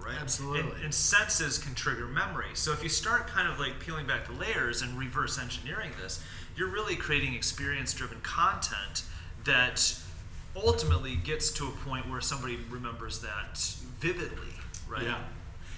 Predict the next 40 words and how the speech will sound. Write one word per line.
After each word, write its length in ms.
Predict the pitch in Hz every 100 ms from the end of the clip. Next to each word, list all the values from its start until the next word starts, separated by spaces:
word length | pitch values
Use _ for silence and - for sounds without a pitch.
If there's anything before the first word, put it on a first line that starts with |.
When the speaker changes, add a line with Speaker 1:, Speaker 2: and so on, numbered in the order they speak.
| -
Speaker 2:
And, 200 | 156 160 156
and 200 | 147 139 143
oftentimes 640 | 151 147 131 131 131 127
the 80 | 131
way 280 | 131 135 131
that 220 | 127 123
we 420 | 127 123 117 117 - - -
digest 580 | 120 117 139 139 135 139
that 160 | 120
content 440 | 113 117 110 120 120
now 260 | 120 113
is 100 | 110
still 560 | - - 160 156 131 117
in 100 | 110
pure 300 | - 127 123
video, 600 | 123 123 131 139 139 139 - - - - 127
um, 460 | 123 123 117 120
but 280 | 120 123 123
we 140 | 127 120
have 280 | 117 120
been 260 | 120 120 117
making, 640 | 120 123 120 117 117 117 120
um, 280 | 113 113 117
some 220 | 127 113
virtual 300 | 120 120 120
reality 440 | 117 113 117 117
content 500 | 120 123 117 120 117
as 160 | 117 -
well, 340 | 117 123 156 143
but 140 | 135
that 240 | 147 143 - - - - -
is 160 | 147 151
not 200 | 156 139
ubiquitous, 600 | 135 175 151 - - 127
and 100 | 127
it's 160 | 135
not 160 | 165 165
gonna 160 | 143
reach 380 | 123 117 113 -
people 480 | 120 110 - -